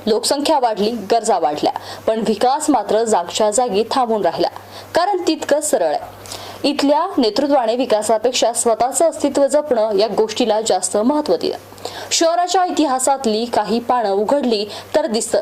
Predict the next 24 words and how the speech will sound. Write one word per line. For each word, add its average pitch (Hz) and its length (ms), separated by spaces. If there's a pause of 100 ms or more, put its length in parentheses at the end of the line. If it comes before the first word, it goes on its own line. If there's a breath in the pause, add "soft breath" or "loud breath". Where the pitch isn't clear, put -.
ईश्वरपूरच्या 247 720
परिवर्तनाची 240 760
कथा 220 280 (300)
आजची 302 360
नाही, 269 320 (240 loud breath)
ही 302 160
कथा 294 320
सुरू 269 320
होते 247 400
त्या 269 100
काळापासून, 240 640 (340 loud breath)
ज्यावेळी 240 360
शहरात 240 520 (300 soft breath)
मूलभूत 320 380 (220)
गोष्टींसाठीही 247 1000
लोक 214 200 (140)
तडफडत 208 380
होते. 185 200 (340)
गटारी 254 320
तुटलेल्या, 208 580
पाणी 220 300
पुरवठा 208 500 (120)
अनियमित, 233 500 (560 loud breath)
रस्ते 302 360